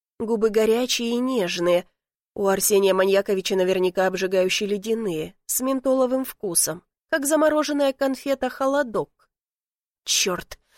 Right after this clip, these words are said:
почему я думаю о его губах, целуясь со своим парнем? «Приехали», слышу я голос таксиста. «Выходить будете или мне выйти и не мешать вам?» Мы со смехом вываливаемся из такси, не прекращая целоваться.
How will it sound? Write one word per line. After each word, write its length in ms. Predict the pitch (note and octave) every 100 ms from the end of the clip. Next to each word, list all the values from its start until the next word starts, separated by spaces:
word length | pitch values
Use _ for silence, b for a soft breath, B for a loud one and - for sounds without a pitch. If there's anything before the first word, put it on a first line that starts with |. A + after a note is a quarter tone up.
| b
почему 320 | C4+ B3 C#4+
я 140 | D#4+ D4+
думаю 500 | D#4+ D#4+ D#4 D4 -
о 60 |
его 300 | C4+ C4+ C#4
губах, 480 | B3+ D4 C#4+ C4+ -
целуясь 420 | - G#3 G#3 G3+
со 140 | - G#3
своим 340 | G#3+ G#3 G#3
парнем? 480 | G3+ G#3 G#3 G#3 G#3 _ _ _ _ _ _ _ _ _ _ _ _
«Приехали», 680 | G4 E4 G#3+ G#3+ G#3 G#3 G3+
слышу 340 | - A#3+ A3+
я 160 | A#3 A3+
голос 340 | G#3+ A3+ G#3+
таксиста. 600 | - G#3+ - A3 - A3+ - _ _ _
«Выходить 440 | A3 C#4+ E4 G4+
будете 480 | C#4 G#3+ F#3+ G3 F3+ -
или 200 | C4+ C4
мне 180 | C4 C4
выйти 300 | B3 A#3 A#3
и 60 | A3
не 140 | G#3
мешать 460 | G3+ - F#3+ E3 G3
вам?» 300 | B3+ D4 D4+ _ _ _ -
Мы 160 | G#3+
со 160 | G3+ F#3
смехом 440 | F#3+ G3 C4+ D#4
вываливаемся 760 | C4 A3 F#3+ G3+ G#3 A3 A3 A#3+
из 140 | A3+
такси, 440 | - B3+ - - E3+
не 120 | E3+
прекращая 680 | F#3 F3 F3+ F3 F3+ E3+
целоваться. 720 | E3+ F3 F3 F3 F3 - G3